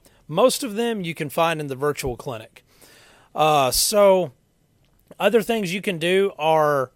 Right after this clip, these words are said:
just riding your horse in some rough ground, like some woods with a lot of logs, or if you live out west, like rocky canyons and things like that.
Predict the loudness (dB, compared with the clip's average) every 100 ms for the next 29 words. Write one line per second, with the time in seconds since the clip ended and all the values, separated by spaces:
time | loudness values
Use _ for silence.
0 | _ _ _ -8 -6 -2 2 4 2 -2
1 | -4 0 2 2 0 -4 -4 -4 -2 -2
2 | -2 -2 -4 -2 -2 -2 -2 -4 -4 -6
3 | -6 -10 _ _ _ 2 4 4 0 -6
4 | -2 0 2 0 0 2 4 2 -2 -6
5 | -4 -6 -8 -8 -6 -4 -4 -4 -4 -4
6 | -4 -4 -6 -6 _ _ _ -2 0 0
7 | -4 -14 -6 -6 -6 -8 -10 -10 -12 -10
8 | -10 -8 -8 -8 -4 -4 -4